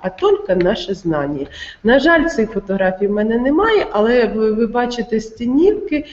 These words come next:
і стінівок дуже і дуже багато. Показали свою кмітливість, ерудованість в різних розділах російської мови.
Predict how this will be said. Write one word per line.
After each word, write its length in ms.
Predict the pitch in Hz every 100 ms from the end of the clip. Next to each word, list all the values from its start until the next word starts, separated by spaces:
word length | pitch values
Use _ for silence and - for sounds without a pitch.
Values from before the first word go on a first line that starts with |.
| - - -
і 140 | 247
стінівок 640 | 240 254 254 294 262 214 196
дуже 380 | 311 403 233
і 40 | 214
дуже 340 | 214 240 247
багато. 580 | 180 185 156 135 117 - - - _ _ - - -
Показали 560 | 202 226 226 254 240
свою 320 | 226 220 220 220
кмітливість, 800 | 214 208 262 330 302 - - 185
ерудованість 920 | 190 185 196 277 285 220 185 180 -
в 80 | 175
різних 480 | 214 202 196 190 196
розділах 600 | 233 269 220 180 175 175
російської 760 | 175 - 202 202 - 190 185
мови. 360 | 185 165 147